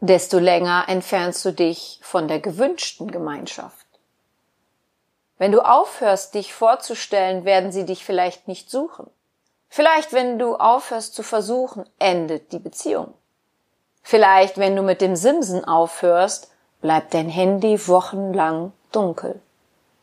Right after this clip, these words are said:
Das heißt nicht, dass du die Beziehung ruiniert hast, sondern dass das Einzige, was sie unterstützt hat, die Energie war,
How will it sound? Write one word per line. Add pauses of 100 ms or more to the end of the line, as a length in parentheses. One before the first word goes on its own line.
(1300)
Das
heißt
nicht,
dass
du
die
Beziehung
ruiniert
hast,
sondern
dass
das
Einzige,
was
sie
unterstützt
hat, (100)
die
Energie
war,